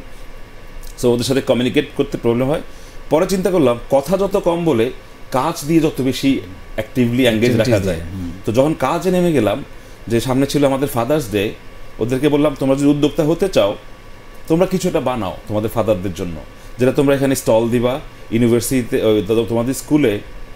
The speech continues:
Speaker 1: আরও দুইশো বাচ্চা আছে, তারা কিনবে, তোমরা নিজেরা কিনবা, টিচাররা কিনবে, প্যারেন্টসরা কিনবে।" So ultimately এটাতে সবাই মজা পেয়ে গেল।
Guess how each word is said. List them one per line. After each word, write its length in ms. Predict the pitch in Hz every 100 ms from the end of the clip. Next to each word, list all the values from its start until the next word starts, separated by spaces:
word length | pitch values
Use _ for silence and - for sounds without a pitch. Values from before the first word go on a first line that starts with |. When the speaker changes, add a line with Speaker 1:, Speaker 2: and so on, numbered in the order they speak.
| - -
Speaker 1:
আরও 220 | 117 139
দুইশো 440 | 127 123 143 143 92
বাচ্চা 380 | 120 - 131
আছে, 260 | 120 - 151 - - - -
তারা 220 | 117 143
কিনবে, 380 | 151 143 139 151 - - - - -
তোমরা 200 | 120 127
নিজেরা 260 | 135 135 135
কিনবা, 360 | 147 135 139 131
টিচাররা 300 | 110 120 135
কিনবে, 300 | 135 127 135
প্যারেন্টসরা 380 | 110 117 113 135
কিনবে।" 300 | 139 139 170 - - - - -
So 40 |
ultimately 360 | 147 151 165 165 -
এটাতে 300 | 185 190 160
সবাই 220 | 143 135
মজা 240 | 127 123 110
পেয়ে 160 | 113
গেল। 140 | 92